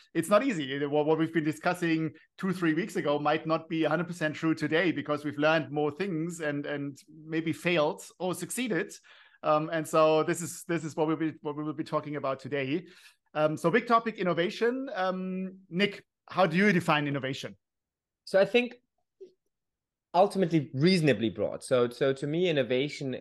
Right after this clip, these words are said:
Speaker 2: is ultimately there to kind of drive some form of positive change, uh, for ideally, um, most stakeholders, uh, you know, in, in, involved. Um, now,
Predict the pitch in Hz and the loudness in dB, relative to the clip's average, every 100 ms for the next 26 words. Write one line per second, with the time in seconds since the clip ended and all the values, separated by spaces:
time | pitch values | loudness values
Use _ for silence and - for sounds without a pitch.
0 | - 113 110 107 104 110 123 127 123 113 | -2 2 2 2 0 2 4 2 -2 -2
1 | 113 107 104 98 98 95 - 98 87 _ | -4 -4 0 2 0 -2 -8 -10 -10 _
2 | - 101 92 - 110 98 95 95 - _ | -12 -8 -8 0 4 6 4 2 -2 _
3 | - 135 127 117 101 - 110 101 - - | 0 2 4 2 0 0 0 0 -6 -6
4 | - 113 104 104 104 - - 98 95 92 | 0 2 2 0 -2 -6 -4 0 2 2
5 | 92 104 95 95 92 - 113 120 151 165 | -2 -2 2 2 0 2 2 4 4 4
6 | 151 151 147 143 143 - _ _ - 117 | 6 6 6 4 -2 -20 _ _ -2 0
7 | 110 107 104 104 _ - 127 139 135 135 | 2 2 -2 -8 _ -4 6 8 8 4
8 | - - 127 123 120 110 104 104 104 104 | -8 -2 2 2 2 0 0 2 2 2
9 | - - - 101 95 90 - - 104 95 | -4 -14 -6 -2 -2 -2 -6 -8 -4 -2
10 | 90 92 92 - 95 85 - - 92 85 | -2 -4 -6 -6 -8 -10 -14 -10 -6 -4
11 | 82 - - _ 110 110 107 107 107 _ | -4 -6 -10 _ 0 2 0 -2 -6 _
12 | _ _ - 123 117 113 113 | _ _ -2 2 4 4 0